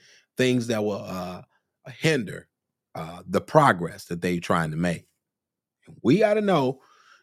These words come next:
that we have an adversary. The scripture says in First Peter five, uh, I believe seven and eight, First Peter five, seven and eight there, through there, he says, uh, to be sober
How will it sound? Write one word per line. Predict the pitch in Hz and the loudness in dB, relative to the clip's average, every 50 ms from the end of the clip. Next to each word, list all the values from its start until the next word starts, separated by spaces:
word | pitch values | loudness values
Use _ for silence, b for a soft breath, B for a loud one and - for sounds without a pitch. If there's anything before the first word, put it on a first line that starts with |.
| b b | b b
that | - 120 120 107 | -2 -2 -2 0
we | 107 127 156 160 | 0 2 2 4
have | 147 151 151 147 143 | 4 2 2 2 2
an | 151 147 | 2 2
adversary. | 143 147 151 151 139 127 117 - - 85 85 - - _ _ _ _ _ _ _ _ _ _ _ _ _ _ | 4 4 6 6 4 2 0 0 -4 -6 -8 -10 -16 _ _ _ _ _ _ _ _ _ _ _ _ _ _
The | - 104 | -10 -10
scripture | - - - 131 139 - - 160 156 | -4 0 2 2 2 2 0 -4 -4
says | 156 - 156 151 151 156 156 151 151 | -2 0 0 2 2 2 2 0 0
in | 151 151 | -2 -4
First | 147 - 151 156 156 156 - | -2 0 0 0 0 0 0
Peter | - 165 160 156 151 | 0 2 2 2 2
five, | - - 143 143 151 151 156 156 156 156 156 156 156 156 B B B B B B B B | 0 -2 -2 -2 0 0 0 0 2 2 2 2 0 -2 B B B B B B B B
uh, | 117 104 101 101 101 101 101 101 104 110 87 - | -8 -6 -6 -6 -8 -8 -10 -10 -10 -10 -8 -6
I | 113 | -4
believe | 104 110 131 143 143 135 | -4 0 2 2 2 2
seven | - - - 156 156 147 147 143 | 2 2 2 2 2 4 4 2
and | 143 143 | 2 4
eight, | 143 151 156 151 147 | 4 4 4 2 2
First | - 180 - 156 143 - | 2 2 2 2 2 2
Peter | - 165 160 151 143 | 0 0 0 0 -2
five, | - - 147 151 151 151 147 147 151 b b b b | -4 -4 -4 -4 -2 -4 -4 -4 -6 b b b b
seven | - - 151 156 156 151 | -4 0 2 2 2 2
and | 147 147 | 0 0
eight | 151 156 156 | 0 0 0
there, | 175 147 147 147 151 | 0 0 0 0 0
through | 147 151 151 151 | 0 0 0 2
there, | 156 147 147 | 4 6 6
he | 147 147 | 6 4
says, | 147 - 143 143 143 143 139 - - b b b b b b | 2 2 2 4 4 4 2 -2 -6 b b b b b b
uh, | - 117 117 113 113 113 - | -2 -2 0 0 -2 -4 -2
to | - 127 | 0 0
be | 113 120 131 135 127 | 2 6 6 4 6
sober | - - - - 190 226 247 233 160 123 92 - - | 4 0 2 6 10 10 12 12 10 8 4 -4 -8